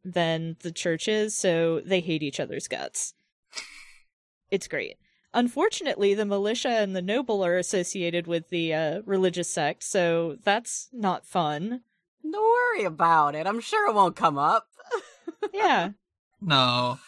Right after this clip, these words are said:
Speaker 3: And it also probably won't come up that the church they split from is kinda in tight with the guy who definitely kidnaps and murders women.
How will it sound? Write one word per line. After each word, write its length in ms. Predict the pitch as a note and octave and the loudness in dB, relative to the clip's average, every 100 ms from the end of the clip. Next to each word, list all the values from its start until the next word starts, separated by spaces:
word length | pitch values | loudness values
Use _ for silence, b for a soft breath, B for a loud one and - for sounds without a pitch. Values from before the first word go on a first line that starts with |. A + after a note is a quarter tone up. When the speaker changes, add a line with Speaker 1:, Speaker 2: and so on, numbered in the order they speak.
| b b b - | b b b 2
Speaker 3:
And 120 | E3+ | 8
it 120 | F#3 | 10
also 340 | G3 G3 G#3 D#3+ | 10 6 2 0
probably 420 | - C#3+ C3+ C3+ | 2 2 2 0
won't 260 | C3 C3 | -2 -4
come 240 | C3+ C#3 B2 | -2 -2 -2
up 280 | B2+ - - | -6 -8 -14
that 400 | C#3+ C3 C3+ B2+ - | -10 0 0 0 -4
the 120 | C3+ | -4
church 440 | C#3 - D3 C3+ - | -2 0 0 0 -2
they 140 | C3 | -2
split 460 | C3+ - D3 D3 - | -2 -2 0 0 -2
from 320 | - C3+ B2 | 0 0 0
is 140 | B2 | -6
kinda 400 | - D3 C3+ C3 | -6 -2 -2 -2
in 260 | - C3 B2 | -4 -4 -4
tight 380 | - D3 C3 - | 2 2 2 0
with 260 | B2+ - - | -8 -10 -18
the 200 | C3 B2 | -14 -10
guy 360 | B2+ B2+ B2+ B2+ | -6 -4 -2 -2
who 140 | C#3 | -4
definitely 560 | B2+ C3 B2+ C3+ - B2+ | -4 -6 -6 -8 -10 -12
kidnaps 540 | - - B2+ B2+ C3+ C3+ | -4 -4 -4 -10 -8 -8
and 100 | A#2 | -8
murders 400 | C3 - B2+ - | -8 -8 -12 -10
women. 380 | B2+ A#2+ B2+ | -10 -10 -10